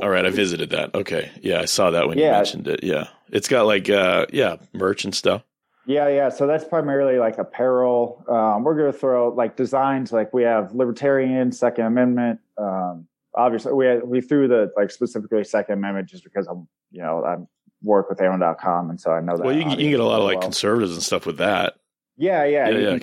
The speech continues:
Speaker 2: kinda,
Speaker 1: branch
Speaker 2: like,
Speaker 1: out.
Speaker 2: reach across multiple markets with it. Um,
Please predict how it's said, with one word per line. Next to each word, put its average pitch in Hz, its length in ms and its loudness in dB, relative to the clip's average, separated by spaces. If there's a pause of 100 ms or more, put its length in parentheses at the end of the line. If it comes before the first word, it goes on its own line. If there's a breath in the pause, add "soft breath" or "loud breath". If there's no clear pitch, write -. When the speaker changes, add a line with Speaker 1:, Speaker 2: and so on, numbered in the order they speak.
(140)
Speaker 2:
kinda, 123 60 0
Speaker 1:
branch 104 240 0
Speaker 2:
like, 98 100 0
Speaker 1:
out. 123 60 0
Speaker 2:
reach 113 200 -2
across 120 400 0
multiple 104 680 -2
markets 95 480 -2
with 101 220 0
it. 104 220 0 (400)
Um, 104 400 2